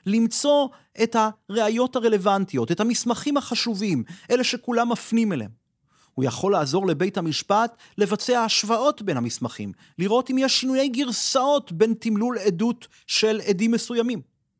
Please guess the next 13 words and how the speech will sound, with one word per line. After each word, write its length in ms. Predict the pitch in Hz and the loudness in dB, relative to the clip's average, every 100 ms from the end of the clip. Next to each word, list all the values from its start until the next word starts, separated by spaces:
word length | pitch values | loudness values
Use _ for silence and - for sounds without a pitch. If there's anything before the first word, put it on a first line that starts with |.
| _ - - | _ -20 -2
הוא 100 | 160 | 0
יכול 360 | 160 - 208 | 2 2 2
לעזור 360 | 190 165 147 202 | 4 2 2 2
לבית 280 | 175 190 196 | 2 0 -2
המשפט 640 | 180 - - 196 220 - - - - | -4 -4 0 2 2 -2 -20 -10 0
להוציא 840 | 202 190 214 220 - - 269 277 269 _ - | 4 4 2 -2 -6 -4 -2 -2 -4 _ -4
את 140 | 226 233 | -2 -2
העובדות 560 | 196 196 160 160 214 | -4 -4 -2 0 0
הרלוונטיות 720 | 233 214 202 160 190 226 269 233 | 0 0 0 0 0 0 -4 0
ואפילו 400 | 226 - 294 294 | -2 -2 -6 -2
לנסח 640 | 254 - - 330 302 - | -2 -4 -4 -2 -2 -2
אותם 400 | 175 - 175 202 226 208 - | -4 0 2 2 -2 -10 -6
במסמך 640 | 220 254 240 - 294 - | 0 0 0 2 0 0